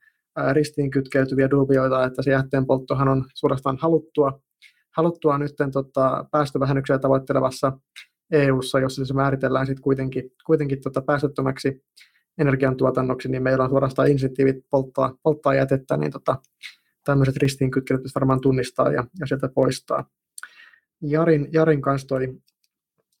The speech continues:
kuluttajan näkökulma oli, oli tota, tosi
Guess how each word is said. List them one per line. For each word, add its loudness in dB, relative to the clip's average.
kuluttajan 2
näkökulma 0
oli, 0
oli 0
tota, -4
tosi -4